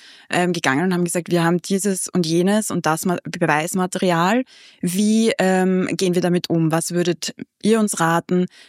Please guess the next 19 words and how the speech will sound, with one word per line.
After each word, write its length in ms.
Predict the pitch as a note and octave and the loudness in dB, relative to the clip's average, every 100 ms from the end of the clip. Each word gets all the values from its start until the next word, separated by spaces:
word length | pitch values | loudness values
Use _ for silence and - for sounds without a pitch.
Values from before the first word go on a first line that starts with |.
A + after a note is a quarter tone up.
| _ | _
Ähm, 180 | F3 F3 | 0 2
also 180 | F3 E3 | 2 0
das 140 | E3+ | -4
passiert 460 | - F3 - G3 G3 | -6 -6 -2 0 0
schon 260 | - E3+ F3 | 0 0 0
in 140 | E3+ | 0
Absprache 520 | - - - D#3+ F3 | 0 -2 0 0 0
und 140 | D#3+ D#3 | 0 0
wir 140 | D#3 | 0
holen 240 | E3 E3+ | 2 2
uns 160 | F#3 F3+ | 2 0
natürlich 480 | F3 - G3+ G3 - | -4 0 0 0 -2
so 140 | F3+ | -4
früh 380 | D#3 - G#3+ G#3 | -6 0 0 2
wie 80 | F#3+ | 2
möglich 420 | F3+ E3+ F3 F3+ | 2 2 2 -2
jegliches 520 | F3 F#3 G3 F#3+ - | 0 0 0 -2 -2
Wissen 320 | F3+ F#3+ - E3 | -4 -4 -2 0
darüber, 600 | E3 E3 E3+ D#3+ E3 | 0 0 0 0 0